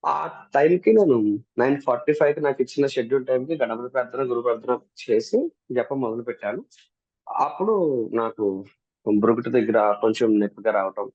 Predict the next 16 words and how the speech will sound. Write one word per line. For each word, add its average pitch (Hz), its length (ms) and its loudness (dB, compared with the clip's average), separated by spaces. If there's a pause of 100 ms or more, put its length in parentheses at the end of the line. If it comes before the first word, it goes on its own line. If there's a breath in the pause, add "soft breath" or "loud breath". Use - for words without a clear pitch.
(460)
ఆ 95 40 0
వర-, 98 360 -2
శ్వేత 110 360 0
వరాహము 107 540 -4
జింక 101 320 -6
నాకు 101 360 -4
కనిపించడం 101 680 -6 (200)
జరిగింది. 107 360 -4
So, 180 240 0 (880)
అదొక, 147 320 2 (600)
ఒక, - 180 -8
ఒక, 117 260 -4
ఒక 117 160 -6
సన్నివేశం. 123 520 -4 (280)
ఓకే, - 340 -4 (120)
ఈ, 107 180 -2